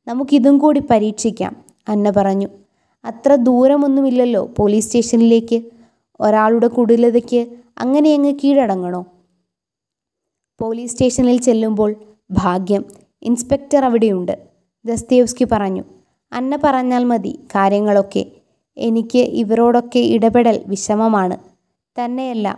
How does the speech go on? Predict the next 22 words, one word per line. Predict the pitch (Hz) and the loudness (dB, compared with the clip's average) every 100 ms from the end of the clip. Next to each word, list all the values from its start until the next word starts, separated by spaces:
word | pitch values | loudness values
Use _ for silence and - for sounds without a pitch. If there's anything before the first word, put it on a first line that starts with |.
| - - | -10 -4
ഞാൻ | 196 208 | 0 2
മടുത്തു. | 196 185 196 214 214 - - _ _ _ 208 | 2 2 0 0 -2 -6 -20 _ _ _ -18
എത്രയെന്ന് | 214 - 247 262 262 | -8 0 2 2 0
വെച്ചാണ് | 247 240 247 233 | 0 -2 -2 -2
സഹിക്കുന്നത്? | 226 202 190 196 220 220 208 214 214 - _ _ _ 220 | -4 -6 -6 -2 0 2 2 -2 -8 -20 _ _ _ -4
വേണമെങ്കിൽ | 208 208 226 226 214 226 - - _ - | -2 0 -2 -2 -2 -4 -8 -20 _ 2
ഏതെങ്കിലും | 220 220 233 247 247 240 247 | 4 6 4 2 2 0 -2
ഒരു | - 233 240 | 0 2 2
കഴുകൻ | 247 220 226 220 220 226 _ _ - | 2 0 0 0 -2 -6 _ _ -10
എൻ്റെ | 240 247 | -4 -2
ഹൃദയം | 262 233 247 247 247 | -2 0 0 0 0
കൂടി | 247 233 | 0 0
കൊത്തിപ്പറിച്ചു | 240 226 - 247 240 208 208 196 | -2 -2 -2 0 0 -2 -2 -2
കൊള്ളട്ടെ." | 185 180 185 180 202 - _ _ _ _ _ - | 0 0 0 -2 -4 -6 _ _ _ _ _ -12
അന്ന | - 208 208 - 226 214 | -6 -2 -4 -6 -4 -2
തർക്കിക്കാൻ | 208 - - - 233 | -2 -4 -8 -2 0
നിൽക്കാതെ | 233 214 220 208 208 208 - _ _ 226 | 0 -2 0 0 -2 -8 -14 _ _ -6
നോവലും | 220 208 220 226 | -2 0 0 0
കൊണ്ട് | 226 220 214 - | 0 -2 -2 -4
ഇൻസ്പെക്ടറുടെ | - 214 - 240 233 254 233 226 | -4 -6 -4 -4 -2 0 0 0
അടുത്തു | 226 208 202 202 | 0 -2 -2 -2
ചെന്നു. | 202 185 185 | 2 2 0